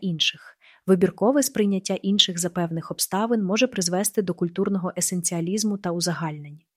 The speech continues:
У клінічному контексті сприйняття пацієнтами медсестринського персоналу та лікарів залежить від страхів, занепокоєння та покірності,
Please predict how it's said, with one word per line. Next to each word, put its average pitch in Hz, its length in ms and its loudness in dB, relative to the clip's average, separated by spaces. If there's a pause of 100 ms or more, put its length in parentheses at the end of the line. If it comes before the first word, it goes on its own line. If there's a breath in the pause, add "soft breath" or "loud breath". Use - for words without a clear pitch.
(320 loud breath)
У 202 80 2
клінічному 247 580 2
контексті 202 580 -2
сприйняття 180 580 -2
пацієнтами 180 720 -2
медсестринського 175 840 -2
персоналу 170 600 -4
та 170 140 -6
лікарів 170 440 -4
залежить 175 560 -2
від 170 120 -4
страхів, 220 600 -4 (120)
занепокоєння 175 960 -2
та 165 80 -8
покірності, 190 840 -6